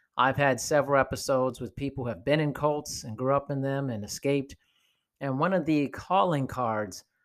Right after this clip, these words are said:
of being in a cult and the effectiveness is, of a cult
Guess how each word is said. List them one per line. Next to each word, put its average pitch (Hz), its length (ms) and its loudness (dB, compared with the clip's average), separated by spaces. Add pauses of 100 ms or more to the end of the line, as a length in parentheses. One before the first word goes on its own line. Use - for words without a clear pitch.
(200)
of 120 260 -2 (160)
being 180 300 -2
in 156 80 2
a 135 80 0
cult 135 420 -2 (440)
and 131 140 -2
the 127 100 0
effectiveness 123 760 -2
is, 123 160 -8 (140)
of 113 120 -4
a 113 60 -6
cult 127 380 -8